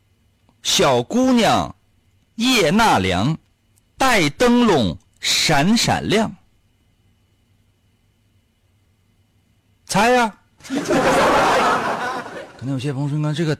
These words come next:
这个猜一什么呀？”嗯，我再说一遍题啊，叫小姑娘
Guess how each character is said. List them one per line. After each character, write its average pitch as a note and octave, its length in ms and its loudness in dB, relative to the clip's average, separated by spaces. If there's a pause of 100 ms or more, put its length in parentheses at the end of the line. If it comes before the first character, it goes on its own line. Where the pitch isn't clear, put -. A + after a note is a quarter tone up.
这 E3+ 160 -2
个 C#3 140 -2
猜 D3+ 240 -6
一 D#3 80 0
什 F2+ 160 -4
么 B2 80 -4
呀？” B2 100 -4 (720)
嗯， E2+ 680 -4
我 A2 60 -4
再 C#3+ 60 0
说 D#3 100 -2
一 - 20 0
遍 C#3+ 120 -2
题 G#2 140 -2
啊， G#2 60 0
叫 A2 160 -2
小 B2 500 0
姑 B3 300 0
娘 E3 340 0